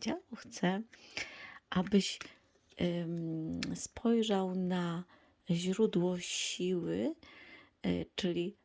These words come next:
dlaczego, z jakiego powodu twoje ciało jest silne, e, i jakby chci-, twoje ciało chce, żebyś się poczuł silny, czyli żebyś zrobił wszystko, co możesz, mm,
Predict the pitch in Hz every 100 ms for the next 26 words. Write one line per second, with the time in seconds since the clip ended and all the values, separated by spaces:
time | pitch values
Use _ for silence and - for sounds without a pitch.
0 | _ - 170 160 - 202 - 233 269 277
1 | - - 240 - - - 180 170 208 180
2 | - - 175 156 - 160 156 147 151 -
3 | - - - 156 151 147 147 320 - _
4 | _ _ - - - - - - _ -
5 | 180 175 160 - - 196 214 208 185 214
6 | - 202 - 175 - 208 - - - -
7 | - 220 - - - 202 185 - 262 190
8 | - - - 190 196 - - - - 175
9 | - 165 175 175 - - - - - 185
10 | 185 - 214 - - 165 160 190 - -
11 | 170 170 170 170 185 - 190 180 190 196
12 | 170 180 - 226 - - 180 - 160 160
13 | 165 180 269 311 - - - - - -
14 | - 175 170 160 160